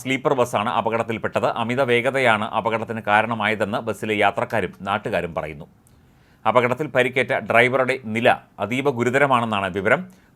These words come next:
ഫയർഫോഴ്സ് എത്തിയാണ് ഡ്രൈവറെ പുറത്തെടുത്തത്. നാട്ടുകാരിൽ ചിലർക്കും പരിക്കേറ്റു.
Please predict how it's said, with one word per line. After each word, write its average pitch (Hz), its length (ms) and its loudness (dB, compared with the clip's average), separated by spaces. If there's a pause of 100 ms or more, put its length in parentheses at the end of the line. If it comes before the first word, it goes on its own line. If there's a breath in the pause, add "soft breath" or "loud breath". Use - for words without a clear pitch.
ഫയർഫോഴ്സ് 127 560 4
എത്തിയാണ് 110 420 2
ഡ്രൈവറെ 110 420 2
പുറത്തെടുത്തത്. 87 520 -4 (400 soft breath)
നാട്ടുകാരിൽ 123 520 6 (160)
ചിലർക്കും 117 420 2
പരിക്കേറ്റു. 90 420 -4